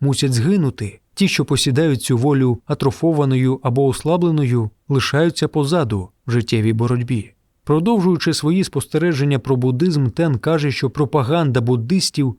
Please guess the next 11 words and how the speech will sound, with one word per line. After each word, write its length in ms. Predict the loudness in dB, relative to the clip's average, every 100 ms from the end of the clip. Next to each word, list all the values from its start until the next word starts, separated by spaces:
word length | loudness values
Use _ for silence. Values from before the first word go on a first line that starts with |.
| _
«покиньте 520 | -4 -2 0 0 2
ваші 340 | 2 2 0 -2
пристрасті, 880 | 0 0 0 -2 -2 -2 -2 -4 -4 _ -2
толеруйте 560 | 2 4 2 0 0
ворогів, 540 | 0 2 2 0 -2 -6 _ -4
лишіть 480 | -2 0 -2 -4 -8 _
ненависть, 640 | 0 2 2 0 -2 -6 -14 -14
скільки 440 | -8 -2 -2 0
в 60 | -4
цім 240 | -2 -2
Драгоманівщини, 920 | 0 0 2 2 0 -2 -2 0 -2